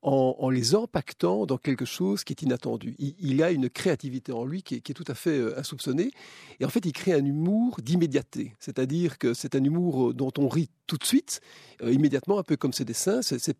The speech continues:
c'est pas un humour de philosophie, c'est pas un humour de, de long terme. Le seul dessin dont je me souviens de lui avec peut-être, euh, le long terme, c'est quand il avait dessiné, euh, trois bonhommes, toujours avec un énorme nez,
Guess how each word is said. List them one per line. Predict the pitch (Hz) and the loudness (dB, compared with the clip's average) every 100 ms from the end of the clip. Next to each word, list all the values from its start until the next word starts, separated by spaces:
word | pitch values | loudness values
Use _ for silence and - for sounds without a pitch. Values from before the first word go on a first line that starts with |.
| - | -6
c'est | 160 | -6
pas | - | -2
un | 143 | 0
humour | 143 165 | 0 0
de | 127 | -2
philosophie, | - 143 135 123 - 175 196 | -2 0 2 0 -4 -2 0
c'est | 180 139 | 0 -2
pas | 131 | -2
un | 120 | 2
humour | 123 143 139 | 2 4 2
de, | 120 | 0
de | 123 135 | 0 4
long | 139 135 | 4 4
terme. | - 202 247 285 - - - - _ _ _ _ - | 2 0 0 -4 -10 -20 -20 -20 _ _ _ _ 0
Le | |
seul | 160 285 | 4 4
dessin | 240 - 208 | 2 2 2
dont | 151 | 2
je | 135 | 0
me | 143 | -2
souviens | - 151 139 | -2 0 2
de | 135 | 2
lui | 151 147 | 2 0
avec | 135 123 | 0 -6
peut-être, | 151 151 135 151 | -4 -2 -2 -2
euh, | 120 127 - - 127 | -2 -2 -4 -6 -10
le | 123 135 143 | -4 2 4
long | 143 | 4
terme, | 131 190 220 269 - - - - | 2 0 0 -4 -6 -20 -20 -8
c'est | - | -4
quand | - 175 185 - | 0 2 0 0
il | 127 | 0
avait | 117 131 | 2 0
dessiné, | 156 - 147 143 147 | 0 0 0 4 4
euh, | 123 107 | 4 0
trois | - 165 | 0 0
bonhommes, | 143 147 120 | 2 2 0
toujours | 131 139 | -2 -4
avec | 120 123 | -2 -2
un | 123 | 2
énorme | 139 120 120 | 2 2 0
nez, | 117 160 | 2 2